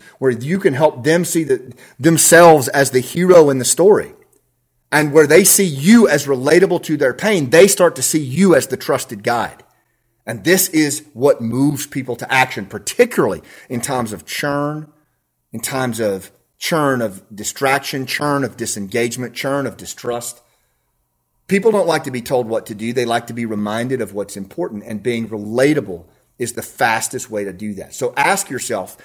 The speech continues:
"Am I relatable to my kids right now? What am I doing today to be more relatable to my kids? What am I doing right now to be more relatable to my spouse? When I get up in front of my associates at the all hands meeting, what am I doing to really demonstrate that I'm relatable to them?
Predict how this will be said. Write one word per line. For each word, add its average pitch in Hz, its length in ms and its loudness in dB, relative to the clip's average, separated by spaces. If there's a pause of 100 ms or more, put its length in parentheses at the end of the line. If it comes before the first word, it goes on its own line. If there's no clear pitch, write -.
(160)
"Am 123 100 -6
I 156 120 0
relatable 160 420 0
to - 100 -14
my 135 140 -6
kids 123 300 -6
right 135 160 -2
now? 143 160 -2
What 135 160 0
am 165 100 -4
I 131 80 -4
doing 120 300 -6
today 104 340 -4
to 98 60 -6
be 101 160 -10
more 101 180 -6
relatable 95 440 -8
to 87 40 -16
my 82 140 -14
kids? 98 260 -6
What 123 160 0
am 185 80 -2
I 180 80 0
doing 135 320 -4
right 139 260 -2
now 123 300 -4 (220)
to - 100 -10
be 127 160 -4
more 123 180 -2
relatable 107 480 -4
to 104 80 -14
my 92 140 -10
spouse? - 560 -12 (340)
When 139 120 -2
I 143 100 4
get 180 140 6
up 196 140 4
in 170 60 -4
front 156 220 0
of 147 80 0
my 135 220 -4 (420)
associates 135 600 2
at 110 80 -8
the 123 80 -6
all 123 180 -2
hands 123 300 -6
meeting, 98 260 -10
what 139 140 0
am 214 100 2
I 196 140 0
doing 127 380 -2
to 123 120 -8
really 143 380 0
demonstrate 120 640 -4
that 110 100 -6
I'm 104 140 -6
relatable 95 460 -12
to - 100 -18
them? 78 240 -20